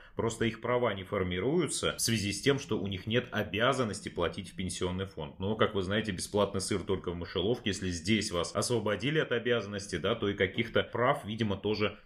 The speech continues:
не возникает. Еще один вопрос. Можно ли работать по найму и быть одновременно самозанятым? Да, можно. Никакого двойного налогообложения здесь у вас не возникнет. Те доходы, которые вы получаете,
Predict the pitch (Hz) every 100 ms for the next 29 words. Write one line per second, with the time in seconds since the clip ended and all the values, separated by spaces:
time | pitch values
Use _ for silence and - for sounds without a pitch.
0 | _ 82 90 101 104 104 98 85 69 -
1 | _ _ _ _ - - 175 123 113 117
2 | 147 175 196 147 120 120 117 113 110 120
3 | 180 156 - - 120 113 127 151 135 107
4 | 107 127 120 98 95 98 110 104 - 95
5 | 98 90 85 71 - 78 85 - 113 90
6 | 78 80 110 123 143 147 - - - 113
7 | 117 - 131 110 101 120 123 120 101 98
8 | 107 107 95 92 101 95 101 87 87 87
9 | 87 82 - 98 98 95 101 104 123 127
10 | 127 120 95 95 104 95 92 92 95 92
11 | 85 95 95 - 104 92 - 92